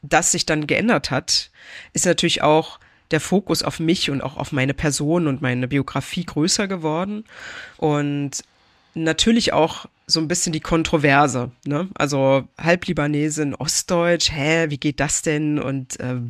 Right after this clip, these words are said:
sowas gibt's und, äh, was ist das? <laughs> Und weiß ich nicht, was kann man damit machen? Ähm, und so weiter. Also, und das hat mich natürlich auch beschäftigt und das war natürlich dann auch immer mehr Gesprächsthema und ich hab,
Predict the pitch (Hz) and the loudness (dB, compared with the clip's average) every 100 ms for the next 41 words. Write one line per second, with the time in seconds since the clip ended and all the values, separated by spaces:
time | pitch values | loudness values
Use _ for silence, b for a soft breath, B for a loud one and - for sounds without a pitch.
0 | - 165 190 - - - - - - 143 | -2 0 2 0 -2 -2 0 -2 0 -2
1 | 135 127 - 139 131 127 135 - - 139 | -2 -4 -6 -6 -6 -4 -4 -2 -2 0
2 | 143 - - 202 - 180 - - 160 160 | 0 0 2 0 0 -2 -4 0 2 2
3 | 160 160 - B B B B 160 - 185 | 0 -2 -2 B B B B -4 2 4
4 | 175 160 156 147 143 139 151 139 B B | 6 6 4 2 0 2 -2 -2 B B
5 | - 151 147 139 156 143 139 139 135 - | -4 0 0 0 -2 -4 -4 -2 0 0
6 | 151 165 156 B B _ _ 180 190 190 | 2 2 0 B B _ _ 2 4 0
7 | 185 - 165 196 220 214 196 208 - 220 | -2 -4 0 2 2 2 4 4 4 2
8 | 226 - 196 - 208 - 175 175 - 165 | 4 2 2 0 -4 -2 -2 -2 2 2
9 | 185 175 185 - 175 165 175 185 185 175 | 2 0 -2 -2 0 0 -2 0 0 0
10 | 160 160 - - 170 190 - 175 170 156 | 2 0 -2 -4 -4 -2 0 0 0 0
11 | 156 143 - - - - | -2 -4 -6 -6 -8 -12